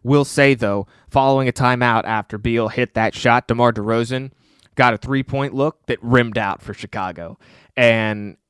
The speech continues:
that's a shot I think that at the end of the game, Chicago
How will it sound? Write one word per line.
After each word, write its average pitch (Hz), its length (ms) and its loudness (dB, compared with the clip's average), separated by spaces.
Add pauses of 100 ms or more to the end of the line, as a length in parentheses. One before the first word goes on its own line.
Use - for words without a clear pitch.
(220)
that's 101 340 -6
a 131 40 4
shot 127 400 2
I 113 140 0
think 120 280 -4
that 117 120 -2
at 110 100 -6
the 113 140 0
end 120 100 -2
of 107 80 -8
the 113 60 -2
game, 110 240 -4
Chicago 113 680 0